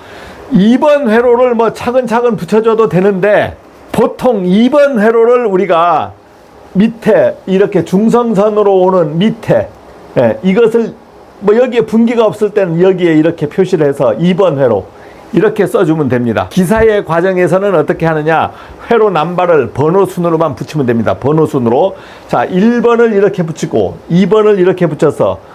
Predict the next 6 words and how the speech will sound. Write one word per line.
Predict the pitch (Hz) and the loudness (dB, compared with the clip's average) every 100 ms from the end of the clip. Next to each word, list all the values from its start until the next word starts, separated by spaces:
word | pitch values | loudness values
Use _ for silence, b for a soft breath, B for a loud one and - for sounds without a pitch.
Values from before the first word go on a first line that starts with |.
| B B - - | B B -20 -6
자, | - 139 | -2 0
이것은 | 196 233 220 233 | 2 2 2 0
그러니까 | 196 214 202 | 2 0 0
이것은 | 185 190 190 208 | 0 2 2 0
뉴트럴선 | 160 165 220 202 185 165 | 0 0 0 0 0 -2
지금 | 208 196 170 | -2 -2 -4